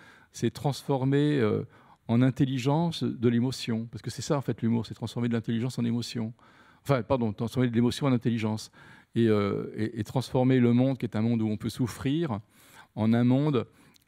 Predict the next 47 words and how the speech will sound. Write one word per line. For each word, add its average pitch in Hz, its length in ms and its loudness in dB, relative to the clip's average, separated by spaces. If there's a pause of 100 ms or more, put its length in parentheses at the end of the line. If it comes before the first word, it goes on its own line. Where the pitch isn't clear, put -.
dont 117 220 -2
on 113 80 -4
peut 131 160 -4
un 123 80 0
peu 123 120 -8
se - 140 -8
moquer. 113 400 -4 (540)
Voilà. 104 240 -6 (340)
Alors, 98 100 -8
si, - 160 -8
euh, 113 100 -6 (320)
je - 160 -20
voudrais 117 160 -6
pas 120 120 -6
tout - 140 -6
le 127 60 -8
temps 143 180 -4
citer, 139 460 -6
mais, 107 180 -2 (300)
mais, - 80 0
quand, - 220 -4 (360)
mais 120 140 2
parce 120 180 -6
que 143 100 -2
j'ai 139 160 2
quand 143 180 0
même, 143 240 2
euh, 113 160 2 (540)
euh, 107 420 0 (160)
à 117 120 0
un 123 40 4
moment 120 200 4
donné, 120 220 2
beaucoup 147 300 -4
réfléchi 131 380 -4
sur 123 140 -8
ces 117 140 -6
questions 127 300 -6
de 120 60 -2
l'humour. 135 400 -2 (1000)
Et 131 80 0
j'avais 131 260 2
trouvé 147 340 0
une, 110 360 0 (600)
une 120 140 2
phrase, 143 480 -2
euh, 113 600 -2